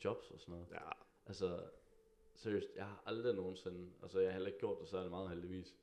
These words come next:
Speaker 2: Hmm.
Speaker 1: Men jeg har aldrig nogensinde fået et job ved at sende en ansøgning ind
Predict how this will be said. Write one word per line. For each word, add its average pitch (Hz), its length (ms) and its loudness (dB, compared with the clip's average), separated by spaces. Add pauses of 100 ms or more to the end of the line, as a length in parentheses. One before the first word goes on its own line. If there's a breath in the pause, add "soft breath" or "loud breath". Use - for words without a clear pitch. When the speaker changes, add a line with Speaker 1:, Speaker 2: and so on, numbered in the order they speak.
(100)
Speaker 2:
Hmm. 90 340 4 (500)
Speaker 1:
Men 101 100 -6
jeg 98 60 -6
har 95 160 -10 (120)
aldrig 110 320 2
nogensinde 95 380 -2
fået 95 460 6
et 101 120 -4
job 92 260 4 (140 loud breath)
ved 95 120 6
at 90 100 6
sende 92 440 -2
en 98 120 -2
ansøgning 90 500 -2
ind 92 120 -4